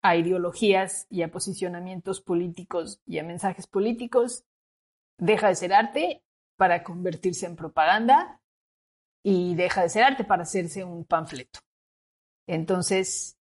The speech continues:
un muy, muy buen ejemplo es lo que pasó con la escultura de Tlali, ¿no?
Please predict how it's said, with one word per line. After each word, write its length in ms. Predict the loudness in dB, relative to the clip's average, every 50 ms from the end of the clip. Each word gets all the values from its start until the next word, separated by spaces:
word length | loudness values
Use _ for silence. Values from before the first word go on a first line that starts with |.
| _ 2
un 260 | 6 6 6 8 8 6
muy, 480 | 6 6 4 4 2 0 0 -2 -4 -2
muy 1000 | 0 2 4 6 6 4 4 2 0 -4 -6 -8 -8 -2 4 6 6 6 6 4
buen 200 | 2 0 -4 -6
ejemplo 520 | -8 -8 -4 -4 -2 2 4 4 4 2 0
es 240 | -4 -2 -2 -2 -4
lo 120 | -6 -6
que 80 | -6 -6
pasó 380 | -6 -4 -6 -4 -4 -6 -6 -6
con 220 | -8 -6 -2 -2
la 100 | -2 -2
escultura 600 | -2 -6 -8 -6 -6 -6 -4 -4 -4 -4 -2 -4
de 160 | -4 -6 -6
Tlali, 520 | -6 -2 2 4 4 4 2 0 -6 -8 _ _ -12
¿no? 260 | -8 -8 -8 -10